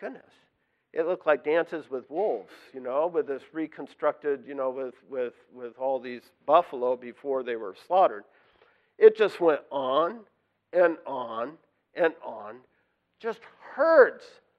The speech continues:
hundreds, if not thousands of elk, full-grown, huge elk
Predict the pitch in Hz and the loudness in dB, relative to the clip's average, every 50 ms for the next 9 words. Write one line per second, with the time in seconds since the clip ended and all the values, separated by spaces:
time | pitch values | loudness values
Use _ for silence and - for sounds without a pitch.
0 | _ _ - - - 254 311 349 359 320 262 240 202 175 175 165 180 175 - 226 | _ _ -12 0 8 10 10 10 10 6 4 2 2 2 2 -6 -10 -8 0 2
1 | 202 190 - - - 226 214 233 262 285 277 277 - 262 247 - - - 262 - | 2 2 2 -2 0 2 4 6 8 8 6 6 4 -6 -8 -2 -2 -2 -2 -2
2 | - - 226 262 240 190 - - - - - - - 233 262 277 302 285 - 208 | -2 4 6 8 8 6 6 0 -10 -20 -14 0 6 8 8 8 8 6 4 2
3 | 220 220 208 196 - - - - 262 277 277 269 - 214 208 208 196 147 - | 4 4 2 0 -4 -12 -12 -8 -6 -6 -6 -6 -4 2 4 4 4 4 0